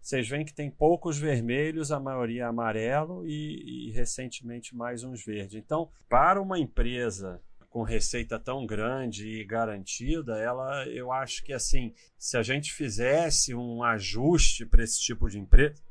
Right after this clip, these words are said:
a gente poderia dizer que era uma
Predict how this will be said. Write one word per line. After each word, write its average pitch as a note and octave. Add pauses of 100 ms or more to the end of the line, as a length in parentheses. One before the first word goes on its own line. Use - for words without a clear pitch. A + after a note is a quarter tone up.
(380)
a C3
gente C3
poderia B2+
dizer A2+ (220)
que B2+
era B2
uma A#2